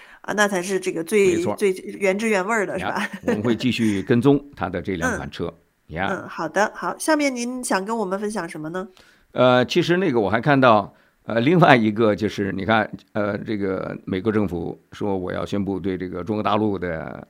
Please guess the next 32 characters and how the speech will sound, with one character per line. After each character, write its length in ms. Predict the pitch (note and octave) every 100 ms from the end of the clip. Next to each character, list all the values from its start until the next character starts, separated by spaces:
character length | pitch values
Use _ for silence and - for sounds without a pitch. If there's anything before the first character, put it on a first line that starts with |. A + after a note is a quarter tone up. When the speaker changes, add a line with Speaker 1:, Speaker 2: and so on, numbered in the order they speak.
| _
Speaker 2:
这 100 | E2+
个 360 | F2 E2+ - - _ _ _ -
电 180 | G#2
池 260 | F#2 - F#2
哈， 240 | E2+ C#2 - - - -
呃， 280 | E2+ D#2+ D2+
Speaker 1:
嗯。 80 | - _
Speaker 2:
有 180 | G2 D#2+
这 140 | G#2+
个 400 | F#2 E2 D#2 D#2 - -
超 160 | G2+
高 120 | F#2
的 120 | - E2
关 180 | G#2
税 220 | G2 A#2 D2+
哈。 180 | C2+ - _ _
刚 160 | - D#3
看 160 | E3+ D3+
到 160 | G2+
一 100 | F#2+
个 140 | G2+ F#2
就 100 | F2+
是 140 | F2+
中 100 | B2+
国 80 | C3+
大 140 | C3+
陆 160 | A2+ F#2+
宁 240 | G#2+ C#3
德 120 | B2+
时 200 | B2 G#2
代 240 | A2 C#3+ E2+
哈， 200 | -